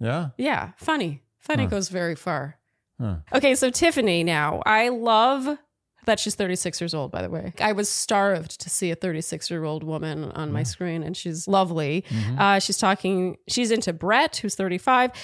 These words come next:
Speaker 2: and now we see Irina. Zach reveals that his mother was a stripper. He really opens up to Irina here. He says he was on autopilot when his mother died.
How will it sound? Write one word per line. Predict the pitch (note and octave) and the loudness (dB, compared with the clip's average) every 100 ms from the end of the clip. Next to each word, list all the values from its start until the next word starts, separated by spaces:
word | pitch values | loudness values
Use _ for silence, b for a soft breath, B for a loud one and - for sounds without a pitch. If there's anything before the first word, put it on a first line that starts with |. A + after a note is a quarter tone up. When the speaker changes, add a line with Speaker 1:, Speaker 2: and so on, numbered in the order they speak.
| B | B
Speaker 2:
and | - B3+ | 0 4
now | C4+ | 4
we | D4+ | 2
see | C#4+ - C4 B3+ - - | 0 0 0 -2 -6 -2
Irina. | A3 G3+ G3 D#3+ A#2+ | 2 4 2 2 0
Zach | A#2+ B3 C#4 E4 E4+ - B B | 2 4 6 4 0 -12 B B
reveals | G#3 A3 C4 C#4 C4+ | -2 0 4 4 4
that | B3+ B3 | 2 2
his | B3+ B3 | 0 2
mother | A#3+ B3+ C4+ C4 - | 2 4 2 2 0
was | G#3+ G3+ | 0 0
a | G3 | 0
stripper. | - - C4+ C4+ C#4 | -2 0 -2 0 0
He | C4+ G#3 F#3+ | 0 -2 0
really | G3+ G3+ G3+ | 0 0 0
opens | G3 F#3 F#3 | 0 -2 -2
up | E3+ | -4
to | - | -4
Irina | E3+ F3 D#3+ D#3+ | -4 -2 -2 -2
here. | D#3+ D#3+ | -4 -4
He | D#3+ F3 | -4 -4
says | - F#3+ | -2 -4
he | - A3 G3+ | -4 -4 -2
was | G3 F#3+ F#3 - _ - | 2 2 2 -4 _ -6
on | F3+ E3+ | -4 -2
autopilot | - G3 G#3+ G#3 E3+ D#3 D#3 - | 2 4 4 0 0 0 0 -2
when | D#3+ | -4
his | D#3+ D#3 | -4 -2
mother | D#3 D#3 | -2 -2
died. | D3+ D3+ D3+ | -2 -2 -2